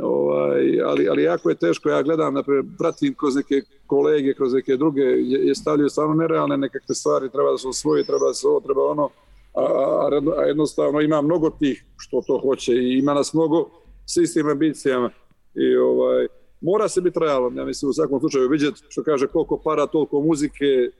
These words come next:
gdje si, što si, ono, treba da se sve izvaga i izmjeri. I onda, onda se mo-,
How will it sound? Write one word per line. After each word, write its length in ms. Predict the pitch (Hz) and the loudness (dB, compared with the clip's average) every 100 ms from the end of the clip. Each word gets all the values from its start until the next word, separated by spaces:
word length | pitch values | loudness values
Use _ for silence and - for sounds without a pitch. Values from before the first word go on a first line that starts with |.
| _ | _
gdje 180 | - 160 | -4 -2
si, 180 | - 135 | -2 -6
što 240 | - 160 | 0 0
si, 420 | 151 - 135 120 - - - - | 0 0 -2 -2 -8 -16 -8 -2
ono, 360 | 139 135 127 - - - - | 2 2 0 -2 -14 -10 -2
treba 280 | 151 170 | 0 2
da 100 | 160 | 0
se 140 | 156 139 | -2 -4
sve 180 | 175 180 | 0 2
izvaga 380 | 147 175 165 | 2 2 2
i 40 | 170 | 0
izmjeri. 380 | 143 180 156 107 - | 0 -2 -2 -6 -8
I 100 | 131 | -6
onda, 280 | 139 135 135 - - | -2 0 -2 -4 -6
onda 220 | 147 156 | -2 0
se 120 | - | 0
mo-, 140 | 160 | -2